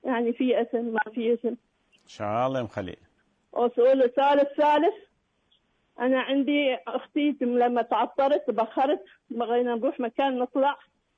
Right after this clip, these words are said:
Speaker 1: نجتمع مكان، قالت، قلت لها: "كيف بتبخر-، بتبخر متعطرة؟" قالت: "أنا ما عندي، ترى حد غريب ما شال هذا أزواج، ح-، أزواج، آه، بناتش،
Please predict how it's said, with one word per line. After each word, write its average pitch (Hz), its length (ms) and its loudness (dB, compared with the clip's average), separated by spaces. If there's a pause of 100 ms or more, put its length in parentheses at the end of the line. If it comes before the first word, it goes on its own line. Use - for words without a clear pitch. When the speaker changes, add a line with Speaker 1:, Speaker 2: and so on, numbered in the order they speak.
(880)
Speaker 1:
نجتمع 208 680 -2
مكان، 262 500 0 (260)
قالت، 262 200 0 (180)
قلت 262 160 -2
لها: 294 180 -2
"كيف 339 240 -2
بتبخر-، 233 440 -6
بتبخر 214 520 -4
متعطرة؟" 208 440 -4 (520)
قالت: 277 240 0
"أنا 302 180 0
ما 330 120 2
عندي، 233 280 -2
ترى 226 400 2
حد 233 220 -2
غريب 220 320 -2
ما 302 140 0
شال 220 300 0
هذا 208 540 2
أزواج، 226 360 0
ح-، 208 480 -2 (480)
أزواج، 214 480 2 (800)
آه، 196 320 -2 (360)
بناتش، 262 600 0